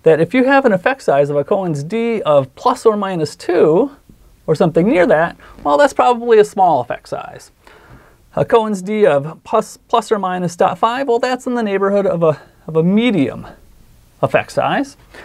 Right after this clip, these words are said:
And a Cohen's D of dot eight, well, that would be a large effect size. Uh, and sometimes, uh, the small is called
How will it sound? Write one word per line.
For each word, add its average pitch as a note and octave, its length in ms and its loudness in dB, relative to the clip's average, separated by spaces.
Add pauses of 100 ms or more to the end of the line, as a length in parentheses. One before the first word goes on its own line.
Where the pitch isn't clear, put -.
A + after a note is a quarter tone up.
(200)
And C#3+ 180 0
a B2 40 2
Cohen's F3+ 360 0
D F#3+ 260 0
of C#3 220 0
dot D#3 340 2
eight, C#4+ 280 -4 (200)
well, D3 220 0
that A3 600 -2 (1040)
would E3 100 -4
be G3+ 100 0
a G#3 80 4
large C#4 320 4
effect - 260 -4
size. - 440 -12 (500)
Uh, D3 40 0
and C#3 160 -2
sometimes, A#3 460 -2
uh, D3 360 -2
the C#3 100 -6
small G3+ 400 -2
is D3+ 80 -4
called C3+ 420 0